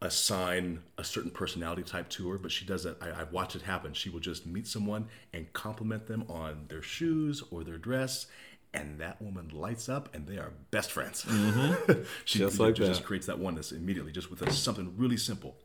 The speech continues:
Speaker 2: Yep.
Speaker 1: Just like that, just as a small compliment, and the separateness goes away.
Speaker 2: Mm-hmm. And that's an example of separateness in a great light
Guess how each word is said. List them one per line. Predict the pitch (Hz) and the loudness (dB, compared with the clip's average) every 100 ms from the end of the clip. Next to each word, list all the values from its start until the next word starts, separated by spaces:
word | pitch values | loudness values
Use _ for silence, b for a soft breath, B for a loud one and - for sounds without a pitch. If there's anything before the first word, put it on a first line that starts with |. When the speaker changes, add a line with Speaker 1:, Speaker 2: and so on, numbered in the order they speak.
| - | 0
Speaker 2:
Yep. | 95 98 | 2 2
Speaker 1:
Just | 113 104 | 0 -2
like | 87 | -2
that, | 76 | -4
just | 87 90 | -8 -8
as | 80 - | -10 -12
a | - | -8
small | - 127 107 | -2 0 0
compliment, | - 98 80 76 76 B B - | 0 -4 -4 -8 -10 B B -8
and | 85 | -4
the | |
separateness | 80 - - 80 - | -2 -2 -4 -8 -8
goes | 78 | -8
away. | 71 73 - | -8 -12 -2
Speaker 2:
Mm-hmm. | 107 98 104 110 143 - - - | 4 4 4 2 0 -6 -8 2
And | 98 92 | 4 4
that's | 95 98 - | 4 0 2
an | 101 95 | 4 6
example | 95 85 95 110 110 92 90 87 | 4 0 0 0 2 4 4 2
of | 90 87 87 85 - - B B B B B B _ _ _ | 0 0 0 -2 -6 -16 B B B B B B _ _ _
separateness | - 90 87 87 87 85 | -6 -6 -4 -6 -6 -8
in | 95 | -8
a | 90 | -8
great | 90 95 90 - | -8 -6 -6 -6
light | 98 107 - | -8 -8 -10